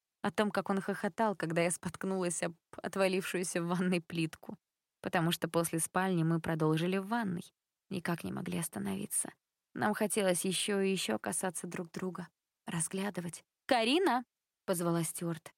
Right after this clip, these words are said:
Я вздрогнула и уронила телефон, а на экране как раз была наша с Кайлом фотография.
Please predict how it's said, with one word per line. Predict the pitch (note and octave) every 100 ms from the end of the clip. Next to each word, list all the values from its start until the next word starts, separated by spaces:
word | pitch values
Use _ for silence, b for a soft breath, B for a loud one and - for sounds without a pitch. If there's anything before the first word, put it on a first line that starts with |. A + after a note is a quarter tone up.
| _ -
Я | A3
вздрогнула | F#3 F#3+ G#3 F3 E3+
и | E3+
уронила | E3 F3 F3+ F3+
телефон, | E3+ F3 F3 F3 E3 B B B B
а | A3
на | G3+
экране | G3 G#3 F#3+
как | F3 E3+
раз | F#3 F#3
была | E3 F3 E3+
наша | E3+ E3
с | E3+
Кайлом | - E3+ D#3+ D#3+
фотография. | E3 E3 D#3+ D#3 - D#3+